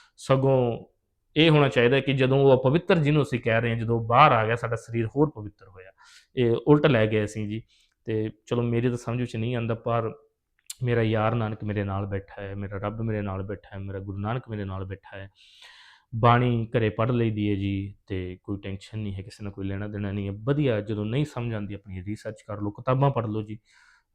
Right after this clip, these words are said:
ਅ, ਪ੍ਰਮਾਤਮਾ ਬੜਾ ਦਿਆਲੂ ਹੈ, ਕੋਈ ਨਾ ਕੋਈ ਹੀਲਾ ਜਦੋਂ ਸਾਡੇ ਮਨ 'ਚ ਹੋਵੇ ਨਾ ਕਿ ਅਸੀਂ ਕੁਛ ਸਿੱਖਣਾ,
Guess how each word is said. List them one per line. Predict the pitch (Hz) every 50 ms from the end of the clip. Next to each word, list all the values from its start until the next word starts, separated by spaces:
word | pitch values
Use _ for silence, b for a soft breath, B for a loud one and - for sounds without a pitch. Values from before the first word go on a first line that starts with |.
| 101 95
ਅ, |
ਪ੍ਰਮਾਤਮਾ | 92 - - 101 104 101 101 - 120 120
ਬੜਾ | 113 110 110 113
ਦਿਆਲੂ | 113 113 113 110 107 107 110 117 117 117
ਹੈ, | 113 110 113 - - - _ _ _ _ _
ਕੋਈ | - 151 151 160
ਨਾ | 160 156
ਕੋਈ | 151 147 139 131
ਹੀਲਾ | 110 123 117 117 120
ਜਦੋਂ | 120 131 135 143
ਸਾਡੇ | 143 - 135 131 139
ਮਨ | 135 131 113 117 127
'ਚ | - 139
ਹੋਵੇ | 120 123 113 113
ਨਾ | 120 135
ਕਿ | 135 - 123
ਅਸੀਂ | 117 - -
ਕੁਛ | - 117 - -
ਸਿੱਖਣਾ, | - 110 - - - 113 104 95